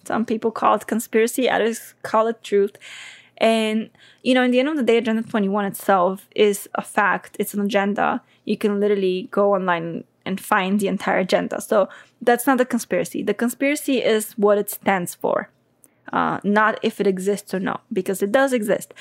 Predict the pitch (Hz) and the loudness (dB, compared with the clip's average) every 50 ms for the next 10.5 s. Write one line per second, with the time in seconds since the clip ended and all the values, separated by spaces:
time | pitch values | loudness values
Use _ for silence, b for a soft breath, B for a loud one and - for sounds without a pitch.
0 | B B B B B B 233 208 208 202 233 233 - 254 240 - - 208 220 220 | B B B B B B 2 2 4 4 2 0 -2 -2 -4 -2 0 -2 -2 0
1 | - 247 247 - - 190 190 196 - - - - 185 185 180 180 - - - 185 | 0 -2 -2 0 0 -2 -2 -2 -4 -8 -6 -2 -2 -2 -2 -2 -4 -4 -4 -4
2 | 185 185 185 - - - - - - - - B B B B B B B B B | -4 -4 -6 -10 -10 -8 -8 -8 -8 -8 -12 B B B B B B B B B
3 | B - 262 294 311 - - 294 269 277 294 302 320 285 320 254 240 226 220 240 | B 0 2 2 2 2 4 4 4 4 2 0 -2 0 0 2 2 2 2 0
4 | - - - 190 190 185 196 196 - - - B B B B B B B - 202 | -2 0 2 2 2 2 0 -2 -4 -10 -20 B B B B B B B 0 2
5 | 208 202 202 196 196 190 185 - - _ _ _ _ _ _ - 226 240 220 208 | 4 4 2 2 0 -2 -4 -8 -12 _ _ _ _ _ _ 0 2 2 4 2
6 | 196 - - - 220 247 269 294 294 - - - 220 208 208 214 - - - 247 | 0 0 -2 0 2 2 2 2 0 -2 0 2 4 4 4 4 2 2 0 -2
7 | - - - 214 208 190 180 - - 233 - - - - - _ b b b b | -2 -4 -6 -2 0 0 0 0 0 -2 -4 -6 -12 -16 -20 _ b b b b
8 | b b b b b - - - - - 214 214 196 190 - - - 214 208 196 | b b b b b -2 -2 -2 2 2 2 4 4 2 2 2 2 2 4 4
9 | 185 185 190 185 - _ - 190 196 214 233 226 214 185 202 196 190 190 185 202 | 2 2 0 -2 -4 _ 2 2 2 4 2 2 2 2 2 2 0 0 -2 -4
10 | - 254 226 196 180 175 190 240 - | -4 -2 0 2 2 2 2 0 -2